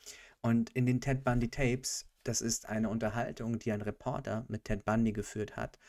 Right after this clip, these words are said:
Und dieser Re-, ich glaube, es war ein Reporter. Und dieser Reporter hat es geschafft,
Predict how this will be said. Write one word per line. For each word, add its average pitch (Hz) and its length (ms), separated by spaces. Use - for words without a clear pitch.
Und 113 120
dieser 127 280
Re-, 123 120
ich - 140
glaube, 120 240
es - 120
war 107 60
ein 110 80
Reporter. 107 600
Und 127 80
dieser 139 180
Reporter 143 480
hat 139 160
es - 140
geschafft, - 640